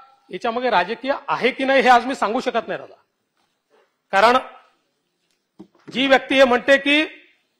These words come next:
त्यांनी सांगितलं, आता तुम्ही सांगितलं की तुमच्या बाजूने बोलतो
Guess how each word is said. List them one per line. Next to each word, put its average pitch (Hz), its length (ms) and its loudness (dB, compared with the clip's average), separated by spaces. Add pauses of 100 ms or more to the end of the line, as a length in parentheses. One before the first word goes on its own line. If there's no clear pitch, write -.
(1500)
त्यांनी 262 240 2
सांगितलं, 285 340 2
आता 302 120 6
तुम्ही 294 260 0
सांगितलं 302 280 2
की 320 60 0
तुमच्या 302 300 4
बाजूने 302 280 8
बोलतो 254 320 4